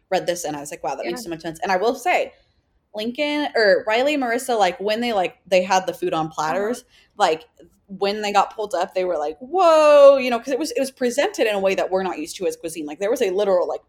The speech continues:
Speaker 2: Oh,
Speaker 1: pig snout on
Speaker 2: wow.
Speaker 1: the table and, like, tongue and some other stuff. But then they did this trick or treat, and Lincoln, or I keep wanting to call him Lincoln, Riley and Marissa, like, ate it, like, no
Speaker 2: Yeah.
Speaker 1: problem.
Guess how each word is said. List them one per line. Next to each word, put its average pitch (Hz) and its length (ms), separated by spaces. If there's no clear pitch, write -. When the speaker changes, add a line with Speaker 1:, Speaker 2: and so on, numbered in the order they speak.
Speaker 2:
Oh, - 60
Speaker 1:
pig 220 180
snout 240 480
on 262 120
Speaker 2:
wow. 269 40
Speaker 1:
the - 60
table 147 540
and, 185 140
like, 139 220
tongue 196 760
and 202 100
some 202 100
other 262 200
stuff. 185 320
But 196 120
then 202 120
they 240 120
did 277 180
this 285 140
trick 269 200
or 208 60
treat, 202 220
and 180 140
Lincoln, 240 420
or 190 280
I - 60
keep 466 180
wanting 427 140
to 269 60
call 220 100
him 170 100
Lincoln, 156 420
Riley 262 880
and 185 640
Marissa, 208 360
like, 151 200
ate 165 200
it, 175 240
like, 160 200
no 165 100
Speaker 2:
Yeah. 143 60
Speaker 1:
problem. 165 640